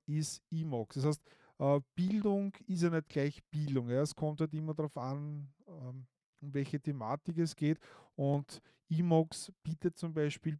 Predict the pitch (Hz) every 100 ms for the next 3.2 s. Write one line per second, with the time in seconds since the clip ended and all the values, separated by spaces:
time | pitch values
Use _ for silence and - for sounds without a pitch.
0 | - 151 151 160 156 - 160 180 147 131
1 | 139 - 147 151 143 147 135 135 - 120
2 | 123 - 127 117 107 - 120 120 113 110
3 | 107